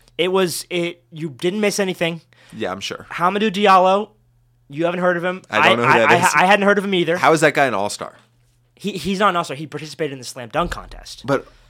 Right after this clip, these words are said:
Speaker 2: uh, okay, explain that to me, because at the N H L, for example, only all-stars get to participate in the skills competitions.
Speaker 1: Ah,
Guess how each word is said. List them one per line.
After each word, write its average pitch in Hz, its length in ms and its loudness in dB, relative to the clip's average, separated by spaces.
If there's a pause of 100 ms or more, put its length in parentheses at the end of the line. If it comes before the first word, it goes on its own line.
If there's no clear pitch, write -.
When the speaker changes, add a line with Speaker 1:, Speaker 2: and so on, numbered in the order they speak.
(460)
Speaker 2:
uh, 123 160 0
okay, 104 300 -6 (300)
explain 190 360 -4
that 156 160 -2
to 113 60 -16
me, 98 120 -10
because 101 440 -6 (260)
at 117 260 -4
the 120 140 -2
N 127 80 -2
H 139 220 -4
L, 143 100 2
for 127 160 -6
example, 101 400 -8
only 139 320 -4
all-stars 110 640 -2
get 101 160 -8
to - 40 -18
participate 104 520 -8
in 101 140 -12
the 92 60 -14
skills 107 300 -8
competitions. - 720 -18
Speaker 1:
Ah, 127 340 -2